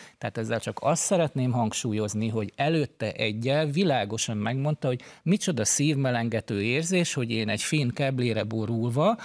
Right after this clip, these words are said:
azonos, ö, nyelvet beszélve meg tudok vacsorázni, és ez végtelenül nem áll ellentétben azzal, hanem tökéletesen egybesimul a nagy eurázsiai bonyolult őstörténeti valóság miatt,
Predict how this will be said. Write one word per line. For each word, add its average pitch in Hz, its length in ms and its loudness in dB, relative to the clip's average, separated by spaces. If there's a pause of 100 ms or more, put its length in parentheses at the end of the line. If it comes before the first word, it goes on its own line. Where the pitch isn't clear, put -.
(180)
azonos, 131 680 0
ö, 131 200 2 (320)
nyelvet 139 640 2
beszélve 127 520 2
meg 143 200 2
tudok 123 340 0
vacsorázni, 160 840 2
és 151 180 0
ez 165 240 2 (280)
végtelenül 127 920 0
nem 120 200 0
áll 110 240 2
ellentétben 110 800 -2
azzal, 151 340 2
hanem 160 240 2
tökéletesen 113 840 -2
egybesimul 120 760 -2
a 107 60 -2
nagy 123 260 0
eurázsiai 110 640 0
bonyolult 104 600 0
őstörténeti 107 760 -4
valóság 101 600 -2
miatt, 123 320 -4